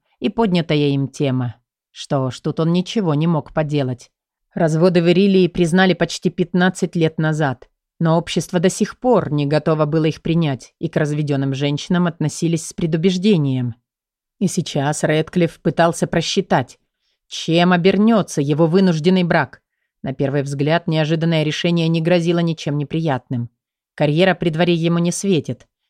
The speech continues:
титул у него не отберут. Старые семьи добывали свои титулы в Великой войне, а не в приёмной королевского канцлера,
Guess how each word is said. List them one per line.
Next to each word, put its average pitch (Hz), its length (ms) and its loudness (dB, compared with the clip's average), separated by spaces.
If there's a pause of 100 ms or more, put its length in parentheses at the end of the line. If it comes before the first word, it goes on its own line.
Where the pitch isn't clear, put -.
(140)
титул 160 540 -4
у - 80 -6
него 139 220 0
не 147 120 -2
отберут. 165 600 -2 (480)
Старые 175 360 2
семьи 185 340 2
добывали 165 420 2
свои 160 280 0
титулы 175 420 0
в 160 40 -2
Великой 175 420 2
войне, 208 420 2
а 143 60 2
не 135 100 0
в - 140 -14
приёмной 151 400 0
королевского 156 580 0
канцлера, 139 720 -2